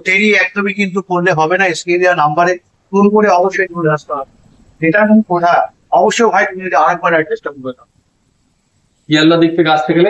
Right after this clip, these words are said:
Speaker 2: একটাই অ্যাড্রেস, বারাসাত চাকরালি মোড়, চাকরালি মোড় থেকে টাকি রোড ধরে বাস, অটো, টোটো দশ টাকা কিংবা পনেরো টাকা ভাড়া নেবে। ধর্মতলা মোড় কিংবা এইচপি পেট্রোল পাম্পে বসলে আপনারা এবার ফোন নাম্বার তো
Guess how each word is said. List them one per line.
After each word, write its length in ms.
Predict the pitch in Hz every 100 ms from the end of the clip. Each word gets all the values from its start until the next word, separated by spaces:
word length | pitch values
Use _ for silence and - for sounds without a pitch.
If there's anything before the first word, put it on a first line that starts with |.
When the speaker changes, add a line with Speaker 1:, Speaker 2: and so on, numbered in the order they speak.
| 185 -
Speaker 2:
একটাই 280 | - 160 202 208 -
অ্যাড্রেস, 280 | - - 175 131
বারাসাত 300 | 131 - 175
চাকরালি 360 | 156 143 147 147 151
মোড়, 140 | 190 -
চাকরালি 280 | 151 135 143
মোড় 100 | 135 143
থেকে 140 | 160 -
টাকি 180 | - 151
রোড 120 | 151 151
ধরে 120 | 160 160
বাস, 140 | 135 135 131
অটো, 120 | 139 139
টোটো 160 | 135 156
দশ 100 | 117 -
টাকা 140 | 127 127 120
কিংবা 200 | 127 123
পনেরো 200 | 123 123 123
টাকা 120 | 135 135
ভাড়া 140 | 127 156
নেবে। 140 | 208 - - _ _ - _ -
ধর্মতলা 400 | 139 160 175 190 185
মোড় 120 | 214 -
কিংবা 180 | 185 196 175
এইচপি 240 | 185 - 214
পেট্রোল 260 | 180 185 190
পাম্পে 240 | 190 190 208 208 214
বসলে 200 | 160 220 233 - 151
আপনারা 280 | 147 147 220 302 - - - _ - 240
এবার 200 | 240 139 143 -
ফোন 140 | 151 151
নাম্বার 200 | 156 165
তো 60 | 160